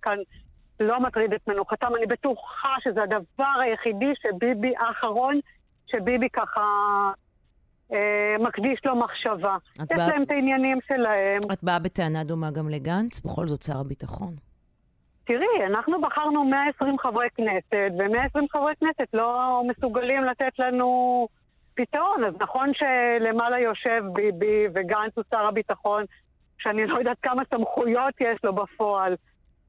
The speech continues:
Speaker 1: אבל אנחנו לא מספיק חשובים, ובאמת, אה, בתוך עמי אני יושבת, אני יודעת מה היה אתמול, ואני יודעת איזה דילמות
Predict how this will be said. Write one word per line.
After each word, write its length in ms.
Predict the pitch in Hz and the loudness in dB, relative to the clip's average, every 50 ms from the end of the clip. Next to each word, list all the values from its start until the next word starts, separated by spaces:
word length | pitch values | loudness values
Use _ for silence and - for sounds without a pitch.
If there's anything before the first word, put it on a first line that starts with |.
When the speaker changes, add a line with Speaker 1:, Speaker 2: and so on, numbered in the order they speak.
| _ _ _ _ _ _ _ _ _ _ - | _ _ _ _ _ _ _ _ _ _ -4
Speaker 1:
אבל 280 | 196 190 214 233 240 | -2 0 0 0 2
אנחנו 280 | 254 277 302 - 330 320 | 2 0 0 0 0 0
לא 240 | 311 311 320 330 381 | 2 2 0 0 -2
מספיק 260 | - - 330 285 - | -4 -4 -4 -4 -4
חשובים, 640 | - 269 233 - 262 240 190 202 226 220 214 214 214 | -4 -4 -2 0 -2 0 0 2 2 2 2 2 0
ובאמת, 640 | 196 220 220 202 254 269 294 320 302 294 - - | 0 0 0 0 0 0 2 2 0 0 -2 0
אה, 100 | 294 262 - | 0 0 0
בתוך 280 | 233 - 285 254 - | 0 -2 -2 -2 0
עמי 220 | 269 254 269 285 285 | 0 2 2 4 4
אני 120 | 277 277 | 4 4
יושבת, 460 | 277 254 - - 320 302 254 - - | 2 2 0 0 0 0 -2 -2 -2
אני 140 | 226 214 233 | 0 0 2
יודעת 420 | 240 247 208 285 294 294 277 - 254 | 2 2 2 2 2 0 0 0 0
מה 280 | 226 233 233 220 226 | 0 0 2 2 0
היה 280 | 226 226 226 233 226 220 | 2 2 2 2 2 0
אתמול, 540 | 220 - - 226 262 285 277 269 254 240 214 - _ - _ _ _ - - - - | -2 -2 -2 0 2 4 4 4 2 0 -2 -4 _ -14 _ _ _ -20 -12 -6 -2
ואני 200 | 220 214 226 226 | 0 0 2 2
יודעת 460 | 220 220 185 262 269 262 262 254 - | 2 2 2 2 2 2 2 0 2
איזה 440 | 277 262 269 254 220 247 262 240 233 202 180 | 2 2 2 2 2 2 2 2 2 2 2
דילמות 500 | 214 247 233 254 254 262 269 269 269 247 | 2 2 2 4 2 2 2 0 -2 -2